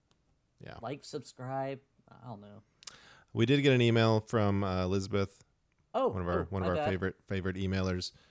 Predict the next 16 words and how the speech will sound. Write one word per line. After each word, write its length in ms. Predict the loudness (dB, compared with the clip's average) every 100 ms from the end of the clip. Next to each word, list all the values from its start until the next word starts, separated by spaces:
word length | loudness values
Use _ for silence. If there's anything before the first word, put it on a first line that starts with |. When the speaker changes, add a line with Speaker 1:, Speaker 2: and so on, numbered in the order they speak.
| _ _ _ -8
Speaker 1:
Um, 480 | -4 -4 -4 -8 -12 _ _ _ _ _ _ _ _
she, 420 | -12 -4 -2 0
uh, 300 | 0 0 -2 -6
she 280 | -10 -10 -8
very 280 | -4 -2
nicely 400 | -2 -2 -2 -4
told 280 | -6 -4 -4
us 160 | -4 -6
that 100 | -8
she 140 | -6
hadn't 180 | -6 -6
quite 260 | -4 -6 -6 _
watched 340 | -10 -10 -6
our 100 | -6
video 300 | -4 -4 -2 -2
yet 240 | -4